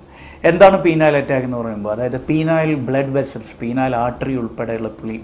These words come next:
penile blood vessels-ിന് ലിംഗത്തിലേക്ക് പോകുന്ന രക്തക്കുഴലുകളെ അതിലൂടെ രക്തപ്രവാഹം സുഗമമല്ലാതാക്കുന്ന ഒരു അവസ്ഥയാണ്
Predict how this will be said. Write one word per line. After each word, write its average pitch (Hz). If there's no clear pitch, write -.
penile 127
blood 110
vessels-ിന് 113
ലിംഗത്തിലേക്ക് 123
പോകുന്ന 117
രക്തക്കുഴലുകളെ 117
അതിലൂടെ 208
രക്തപ്രവാഹം 143
സുഗമമല്ലാതാക്കുന്ന 135
ഒരു 135
അവസ്ഥയാണ് 113